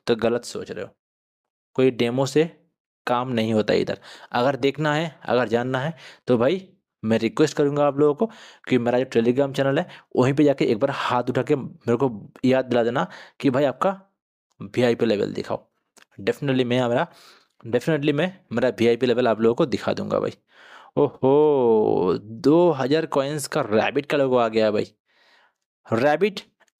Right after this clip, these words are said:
and पांडा का फुल टू चांस था, तो रैबिट का लोगो पास हो गया है।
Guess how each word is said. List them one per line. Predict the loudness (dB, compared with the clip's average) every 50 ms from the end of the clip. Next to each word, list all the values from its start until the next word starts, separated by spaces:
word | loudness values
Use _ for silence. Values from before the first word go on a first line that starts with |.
| -8
and | -8 -8 -4 -4
पांडा | -4 -4 -2 -2 -2 -2
का | -2 -4
फुल | -2 0 0 0
टू | 2 0
चांस | 0 0 -2 -2 -2
था, | -4 -6 -6 -6 -12 -20 -20 _ -2
तो | 0
रैबिट | 2 2 2 0 -4 -4
का | -2 -2
लोगो | 0 0 0 0
पास | 0 0 0 0 0 0 -4
हो | -6 -4
गया | -2 -2 -2
है। | -2 -4 -8 -12